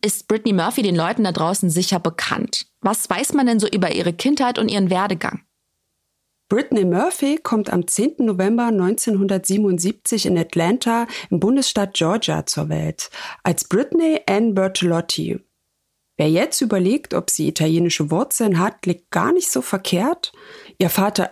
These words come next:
Speaker 2: Angelo Bertolotti kommt zwar aus New York, hat aber italienische Vorfahren. Daher auch der Name. Und es klingt jetzt mächtig nach Klischee, aber Angelo Bertolotti pflegt damals auch Kontakte zur Mafia.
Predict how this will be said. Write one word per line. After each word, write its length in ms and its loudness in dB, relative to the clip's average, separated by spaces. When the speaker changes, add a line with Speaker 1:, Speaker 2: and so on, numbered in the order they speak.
Speaker 2:
Angelo 460 2
Bertolotti 720 0
kommt 300 0
zwar 240 -2
aus 200 0
New 120 2
York, 500 0
hat 260 -2
aber 140 0
italienische 600 0
Vorfahren. 800 -2
Daher 380 0
auch 100 -4
der 160 0
Name. 420 0
Und 140 2
es 140 -2
klingt 240 0
jetzt 220 -2
mächtig 460 -2
nach 200 0
Klischee, 580 0
aber 380 -2
Angelo 360 2
Bertolotti 800 0
pflegt 380 -2
damals 500 0
auch 220 -2
Kontakte 500 -2
zur 200 0
Mafia. 520 -2